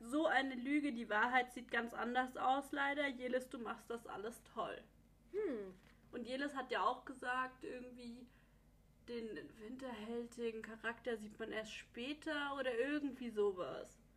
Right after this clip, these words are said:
Speaker 1: Also
Speaker 2: Ich
Speaker 1: klingt
Speaker 2: kann mir
Speaker 1: auf jeden
Speaker 2: nicht
Speaker 1: Fall sehr, sehr nach Trennung. <laughs>
Speaker 2: Ich kann mir nicht vorstellen, dass Jimmy Blue so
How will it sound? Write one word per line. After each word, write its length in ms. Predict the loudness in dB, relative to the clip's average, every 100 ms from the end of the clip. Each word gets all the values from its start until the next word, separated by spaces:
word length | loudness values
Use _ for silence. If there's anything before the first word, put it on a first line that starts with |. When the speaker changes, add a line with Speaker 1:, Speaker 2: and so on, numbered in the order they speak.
| -20 -20 -20 -8
Speaker 1:
Also 220 | -2 2 2 2
Speaker 2:
Ich 60 | -2
Speaker 1:
klingt 140 | 2 4
Speaker 2:
kann 60 | 4
mir 100 | 4
Speaker 1:
auf 60 |
jeden 120 | 4 2
Speaker 2:
nicht 60 |
Speaker 1:
Fall 380 | 0 0 0 -4 -2
sehr, 520 | 0 2 2 0 -2
sehr 260 | -2 0 0
nach 220 | -2 -4 -6
Trennung. 420 | -8 -6 -4 2
<laughs> 220 | 2 2
Speaker 2:
Ich 140 | -12 -4
kann 180 | -2 -2
mir 80 |
nicht 160 | -2 4
vorstellen, 420 | 8 8 6 2 2
dass 160 | 0
Jimmy 220 | 0 0 -2
Blue 320 | -4 -4 0
so 300 | 2 2